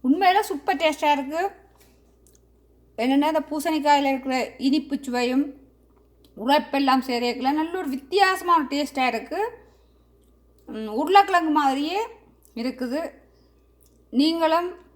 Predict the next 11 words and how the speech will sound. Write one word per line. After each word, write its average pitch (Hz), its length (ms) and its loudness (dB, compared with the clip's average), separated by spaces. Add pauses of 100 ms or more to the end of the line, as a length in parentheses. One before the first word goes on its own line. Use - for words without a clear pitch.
(300)
செய்து 370 340 0
பார்த்தா 311 320 6
தான் 339 180 4
இது, 311 300 -2
இது 240 180 -4
இந்த 269 160 2
டேஸ்ட் 294 440 -2
விளங்கும். 277 440 2 (800)
மறக்காம 359 540 2
செய்து 330 320 -2
பாருங்க. 277 600 2